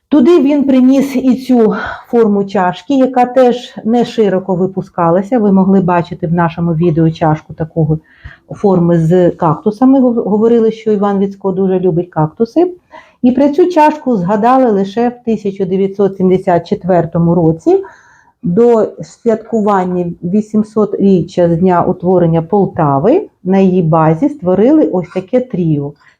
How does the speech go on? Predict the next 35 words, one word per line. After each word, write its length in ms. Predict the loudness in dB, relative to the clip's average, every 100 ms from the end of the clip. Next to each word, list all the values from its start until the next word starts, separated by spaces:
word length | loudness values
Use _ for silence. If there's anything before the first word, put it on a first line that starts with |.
| -2
Тріо 280 | 2 2
Полтавчанка. 920 | 2 0 0 -2 -8 -8 -10 -10 -12 _ _ _ _ _ 0
Ми 160 | 2
його 220 | 4 2
вже 180 | 0 -2
вам 240 | 0 0 -2
показували, 840 | -4 -4 -4 -4 -2 0 2 2 2
але 300 | 2 2 2
маємо 420 | 2 0 0 -2
ще 200 | -4 -4
нагоду, 480 | -2 0 0 0 0
мені 280 | 0 -2
воно 240 | -2 0 -2
дуже 300 | 0 -2 -2
подобається, 680 | -6 -2 2 2 2 0
такий 300 | -8 -16 -14
плакатний 600 | -10 -8 -4 -4 -6 -8
розпис, 440 | -2 0 0 -4 -10
по 160 | -6
колу 340 | -6 -2 -2 0
написана 560 | -4 -4 -8 -6 -8 -4
Полтавчанка, 760 | -4 -4 -10 -2 0 0 -2 -14 -20 -20 _ -4
і 100 | -2
це 240 | 2 2
вже 200 | 2 0
не 380 | 2 0 0 -2
дуо, 480 | -2 0 2 2 0 2
як 200 | 0 2
ми 120 | 2
можемо 400 | 2 2 0 -2
тут 240 | -4 -4
побачити, 640 | -4 -2 -4 -4 -10 -10 -6
і, 180 | -6 -6 _
а 160 | -4 -4
"тріо". 420 | -2 -2 -2 -2